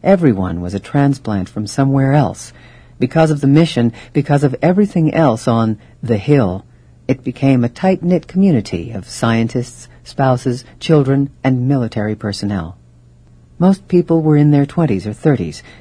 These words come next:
The average age was twenty-five. They were healthy and middle class. There was no unemployment.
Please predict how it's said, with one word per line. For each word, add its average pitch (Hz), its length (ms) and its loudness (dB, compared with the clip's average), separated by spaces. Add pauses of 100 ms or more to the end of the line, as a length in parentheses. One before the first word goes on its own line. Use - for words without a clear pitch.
(120)
The 98 120 -2
average 117 440 -2
age 120 340 2
was 107 180 -10
twenty-five. 139 880 -4 (460)
They 170 120 4
were 190 100 2
healthy 180 540 -2
and 117 240 2
middle 135 180 0
class. 98 480 -6 (420)
There 123 120 2
was 113 160 -2
no 139 340 4
unemployment. 110 720 -2